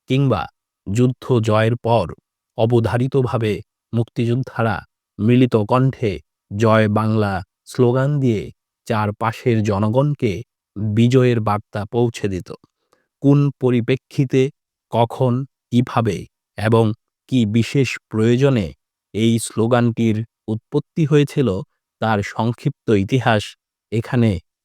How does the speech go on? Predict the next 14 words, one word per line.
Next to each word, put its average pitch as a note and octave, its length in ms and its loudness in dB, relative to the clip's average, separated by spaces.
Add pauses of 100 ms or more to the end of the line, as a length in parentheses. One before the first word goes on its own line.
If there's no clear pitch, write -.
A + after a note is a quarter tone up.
দেওয়ার G#2 420 2 (100)
প্রয়োজন A#2 460 2 (140)
বলে G2+ 260 0 (360)
মনে G#2+ 260 2
করি। E2 260 -6 (1900)
উনিশশো C#3 440 2
ঊনসত্তর B2+ 560 -4
সালের A#2 380 -4 (300)
পনেরো B2 340 2
সেপ্টেম্বর, A#2+ 580 -2 (340)
সোমবার। G#2+ 480 -2 (540)
সেদিন C3+ 400 0 (400)
ঢাকা A#2 420 -4
বিশ্ববিদ্যালয়ের B2 800 0